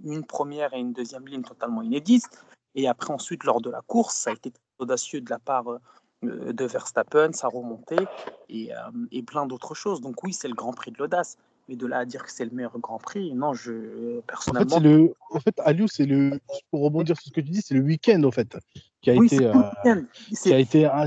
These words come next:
Speaker 2: tout à fait intéressant. Et surtout, si on revient qu'à la course elle-même, Sochi, d'habitude, tu vois, c'est assez soporifique. Là, t'as le départ.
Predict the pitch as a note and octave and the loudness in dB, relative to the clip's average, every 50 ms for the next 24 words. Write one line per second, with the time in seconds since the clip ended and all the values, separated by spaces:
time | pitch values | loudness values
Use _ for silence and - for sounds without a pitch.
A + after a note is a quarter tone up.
0 | C#3 - - - D#3+ - E3+ D3+ - - E3+ D#3 D3 - D#3+ D3 D#3 - - C4+ | -2 -4 -6 -4 0 2 2 4 4 4 4 4 4 4 4 4 4 2 4 4
1 | C#4 B3+ G3 D#3+ - - D3+ - - B3+ A#3+ F#3+ - E3 D3+ C3+ C3 C3+ D3 D3 | 4 4 4 2 -2 -6 -10 -4 0 0 0 2 4 2 2 4 2 2 2 2
2 | C#3 D3 D3+ C#3 - F#3+ F3+ D#3+ C#3 - - - E3 - - C#3 C3 C#3+ D#3 F3 | 4 4 2 2 4 4 6 6 6 4 2 -2 -2 2 4 4 4 6 4 4
3 | F3 C3 G#2+ - - - - _ - - C3+ C3 B2+ - - F3 D3+ C3 B2 B2 | 4 2 0 -2 -6 -18 -20 _ -2 2 2 2 2 2 0 2 4 4 4 2
4 | - - E3 - - C#3 D3+ D3 - B2 A#2 A2 - A2+ - B2 A2 A#2 - B2 | -2 -6 -8 -2 0 2 2 4 2 2 0 0 -4 -6 -6 -6 -6 -2 0 0
5 | A#2 A2+ A#2+ - E3+ D#3 - D#3 C#3+ - C3+ A#2+ A#2 B2 B2 B2 - D#3 F#3+ G3+ | 0 0 0 -2 0 4 6 6 6 6 4 4 4 4 4 6 6 6 6 6
6 | - - - | 2 -2 -2